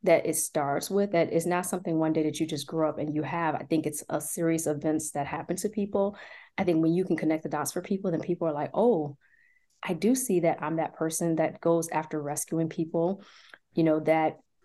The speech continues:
don't seem to wanna be saved, but I just keep going down this road and I don't know why I keep attracting that." Or, "I am this, uh, person that wants to take this person and try to change who they are. I feel like I can evolve them." So it's like these habits, if you really talk to people, there's always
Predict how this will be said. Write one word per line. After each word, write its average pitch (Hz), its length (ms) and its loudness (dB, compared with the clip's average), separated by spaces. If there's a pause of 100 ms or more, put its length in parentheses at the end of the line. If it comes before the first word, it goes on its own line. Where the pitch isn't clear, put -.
(140)
don't 170 220 2
seem 202 220 2
to 180 60 2
wanna 170 180 0
be 175 100 0
saved, 170 400 2
but 165 100 2
I 165 80 4
just - 160 -8
keep 196 160 -2
going 170 240 4
down 175 140 2
this 180 160 -2
road 180 120 4
and 180 100 2
I 180 40 4
don't 196 160 2
know 170 100 4
why 165 200 4
I 165 60 2
keep 185 260 0
attracting 165 520 0
that." 180 240 2
Or, 170 280 2 (320)
"I 185 120 4
am 214 260 4
this, 185 220 2
uh, 151 360 0 (440)
person 175 340 2
that 160 200 2
wants 165 220 0
to - 80 -6
take 170 280 -2
this 165 140 -4
person 160 500 0 (280)
and 170 100 0
try 170 220 0
to 170 160 -4
change 180 480 0
who 196 120 0
they 170 220 4
are. 156 300 0
I 170 80 0
feel 180 160 -4
like 165 160 2
I 156 80 0
can 160 220 0
evolve 165 520 2
them." 175 300 0 (260)
So 175 220 6
it's 180 160 4
like 175 180 4
these 202 180 2
habits, 196 520 2
if - 120 -4
you 180 200 2
really 170 260 4
talk 156 300 -4
to 214 80 0
people, 214 260 -2
there's - 240 -6
always 220 480 2